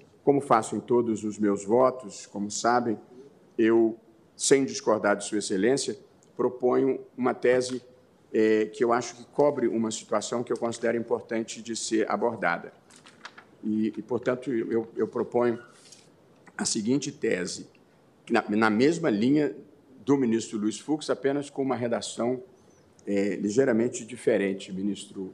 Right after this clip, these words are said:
Toffoli e ministro Fachin, a, uma redação de tese. Após a promulgação da Emenda Constitucional sessenta e seis de dois mil e dez, a separação judicial não é mais requisito para o divórcio,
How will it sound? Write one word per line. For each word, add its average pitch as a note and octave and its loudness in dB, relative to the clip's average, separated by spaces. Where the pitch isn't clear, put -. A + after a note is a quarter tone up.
Toffoli G2 -2
e F#2+ -4
ministro G#2 -4
Fachin, A#2+ -4
a, G#2 -2
uma G#2+ 0
redação B2+ 0
de B2+ -4
tese. F#2 -4
Após F3 2
a D#3+ -4
promulgação A#2 -2
da G2+ 2
Emenda A#2+ 2
Constitucional A2+ -2
sessenta D3 -2
e B2 0
seis F#2 -6
de F#2+ -12
dois F#2+ -4
mil G#2+ 2
e - 2
dez, F#2 -2
a G#2 -4
separação B2 0
judicial A#2+ 0
não C#3+ 4
é F#3+ 4
mais C#3+ 2
requisito B2+ -2
para C3+ 2
o C#3+ 0
divórcio, G2 -4